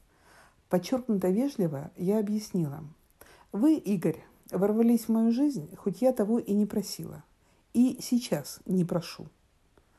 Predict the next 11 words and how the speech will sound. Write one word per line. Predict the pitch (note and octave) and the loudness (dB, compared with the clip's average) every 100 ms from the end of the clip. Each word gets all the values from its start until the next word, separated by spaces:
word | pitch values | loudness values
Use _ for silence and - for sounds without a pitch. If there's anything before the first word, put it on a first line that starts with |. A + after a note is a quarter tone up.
| _ _ _ _ _ | _ _ _ _ _
Он | - A3 G3 | 2 4 4
махнул | F#3 G3 F3+ | 2 2 2
рукой. | F3+ F3+ - - - - - | 0 -4 -10 -12 -16 -18 -2
«Ладно, | E3+ E3+ C#3 C#3 - - - - - - | 2 4 4 -2 -12 -18 -18 -20 -20 -10
сейчас | F#3+ E3 C#3+ C#3 | -8 -4 -6 -6
выпьем, | D3 G#3+ D#4 D4 A3+ G#3 A3 - - | -2 4 4 4 -2 -4 -6 -14 -8
и | - | -4
ты | G3 B3+ | -2 -2
подобреешь». | F3 F3 D3 C#3+ - C3+ - - - _ - - _ _ _ _ _ _ _ _ _ _ _ | -4 -4 -4 -6 -10 -14 -18 -20 -20 _ -20 -20 _ _ _ _ _ _ _ _ _ _ _
Вряд | A3+ D#4+ F#4+ F#3+ | 0 2 0 -2
ли. | - | -12